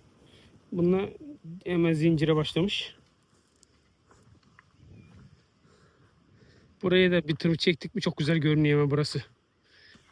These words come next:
Böyle yağ gibi görünüyor. Çok güzel bir toprağı var buranın. İncecik bir toprağı var. Yağmur yağdığında sertleşir. Çok yağmur yağdığında kaymak yapar, sertleşir. Ama onun üzerine geç verdim dokuz ile ya da tırmıkla yumuşacık bir toprağı oluyor buranın üst,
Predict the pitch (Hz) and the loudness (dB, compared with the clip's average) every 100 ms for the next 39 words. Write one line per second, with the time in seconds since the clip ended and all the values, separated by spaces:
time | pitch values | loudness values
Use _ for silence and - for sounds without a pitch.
0 | - 135 143 165 160 147 139 147 135 147 | -6 -2 2 4 4 2 2 2 2 2
1 | 175 180 156 151 139 139 127 147 139 143 | 2 0 -2 -2 -2 -2 -4 -2 -2 -2
2 | 127 131 160 233 196 151 170 - 147 156 | -4 -4 -2 0 0 0 -6 -6 -4 -2
3 | 151 156 208 - - - - _ 175 185 | 0 0 -2 -8 -20 -20 -20 _ 2 4
4 | 214 208 214 208 180 196 185 190 - 185 | 4 4 4 2 2 -2 -2 -4 -4 -4
5 | 220 - - _ _ _ _ - - 185 | -4 -6 -12 _ _ _ _ -6 0 2
6 | 180 175 156 151 143 156 160 160 175 135 | 4 4 2 0 0 0 0 -2 -4 -8
7 | 117 - 151 165 - 214 - _ _ - | -10 -10 -8 -8 -6 -6 -8 _ _ -20
8 | _ _ 190 185 180 185 165 160 151 180 | _ _ -2 2 4 4 4 2 2 0
9 | - 180 156 147 151 147 139 151 139 143 | 2 0 2 2 0 0 -4 -4 -4 -2
10 | 151 143 135 135 - - - 170 165 185 | -2 -4 -10 -14 -20 -8 -2 0 0 0
11 | 208 - - - - _ 233 185 180 147 | -2 -4 -20 -20 -20 _ 0 2 2 0
12 | 143 156 156 156 151 143 135 135 135 - | -2 0 2 2 2 2 2 0 -2 -6